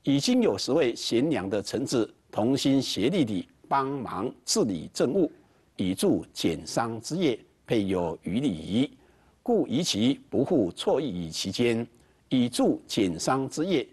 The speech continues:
这个减字呢，做消灭解释。以助减商之业，用来彰显消灭商纣王这一项工作，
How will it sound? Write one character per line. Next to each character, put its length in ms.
这 120
个 100
减 260
字 160
呢， 280
做 220
消 340
灭 240
解 180
释。 260
以 180
助 360
减 340
商 340
之 160
业， 220
用 200
来 200
彰 300
显 300
消 340
灭 240
商 340
纣 120
王 340
这 120
一 60
项 220
工 260
作， 260